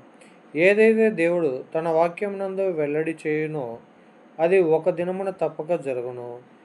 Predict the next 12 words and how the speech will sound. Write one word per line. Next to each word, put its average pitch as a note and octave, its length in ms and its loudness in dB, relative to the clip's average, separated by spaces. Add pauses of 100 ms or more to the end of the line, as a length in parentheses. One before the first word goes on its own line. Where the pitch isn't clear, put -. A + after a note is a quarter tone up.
(220)
ఆయన F3+ 260 4
మాట F3+ 320 -2
సెలవీయగా F3+ 800 0
ఆ C3+ 100 -2
ప్రకారం D3+ 600 -4
ఆయను. A#2+ 460 -10 (520)
ఆయన F3+ 240 4
మాట E3+ 300 0
తప్పిపోడు. D#3 880 -4 (480)
కీర్తన F3+ 540 0
ముప్పై D#3 400 -6
మూడు D3 420 -2